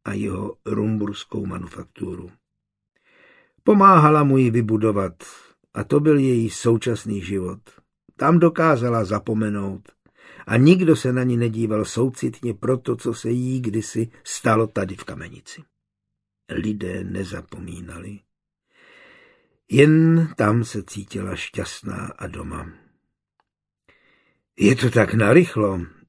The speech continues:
bránila se, když skončil. „Jenže já mám smlouvu s tím Angličanem a nemohu jen tak se vším praštit a odejít.“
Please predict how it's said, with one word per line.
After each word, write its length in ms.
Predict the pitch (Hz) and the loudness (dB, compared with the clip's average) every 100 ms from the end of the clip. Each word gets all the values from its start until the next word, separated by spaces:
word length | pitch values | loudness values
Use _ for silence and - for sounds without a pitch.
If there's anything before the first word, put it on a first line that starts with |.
| _ - | _ -14
bránila 640 | 92 104 120 120 104 92 | -8 -4 -2 -2 -4 -8
se, 140 | - | -10
když 240 | 98 98 - | -10 -12 -12
skončil. 600 | - 101 - 95 92 92 _ _ _ _ _ _ _ - - 131 | -12 -12 -8 -8 -8 -10 _ _ _ _ _ _ _ -20 -8 4
„Jenže 340 | 147 123 147 | 6 8 8
já 340 | 135 139 165 | 8 8 8
mám 340 | 160 160 160 165 | 8 8 8 6
smlouvu 540 | - 131 131 131 139 | 2 2 4 4 2
s 120 | - | 0
tím 180 | 135 131 | -2 -2
Angličanem 840 | 123 120 123 117 123 131 143 160 151 _ _ - - _ | 0 0 0 0 2 4 4 4 0 _ _ -20 -20 _
a 140 | 127 127 | 2 6
nemohu 440 | 143 156 202 185 | 8 8 8 8
jen 240 | 165 147 123 | 8 6 4
tak 520 | 135 - - - - | 2 0 -8 -14 -14
se 180 | - 123 | -4 -2
vším 260 | - 123 | 0 -2
praštit 640 | - 131 120 - 127 117 131 | 0 2 2 0 -6 -4 -2
a 80 | |
odejít.“ 540 | 117 107 107 101 98 | 0 0 0 -2 -8